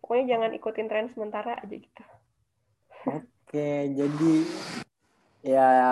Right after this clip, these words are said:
Speaker 2: bisa dipilih lah. Sebenarnya nggak salah juga sih kayak ngikutin tren, nggak apa-apa. Cuman,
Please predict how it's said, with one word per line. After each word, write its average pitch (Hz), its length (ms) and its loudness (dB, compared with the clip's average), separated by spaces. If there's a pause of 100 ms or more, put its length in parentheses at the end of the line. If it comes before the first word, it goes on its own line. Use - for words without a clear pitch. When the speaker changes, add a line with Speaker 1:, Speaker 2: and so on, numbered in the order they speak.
(260)
Speaker 2:
bisa 127 440 2
dipilih 127 520 0
lah. 113 120 2
Sebenarnya 127 320 2
nggak 127 160 6
salah 120 240 6
juga 113 240 2
sih 117 160 -4
kayak 104 360 0
ngikutin 107 400 -4
tren, 120 200 -4
nggak 104 160 2
apa-apa. 104 320 -2
Cuman, 131 320 -2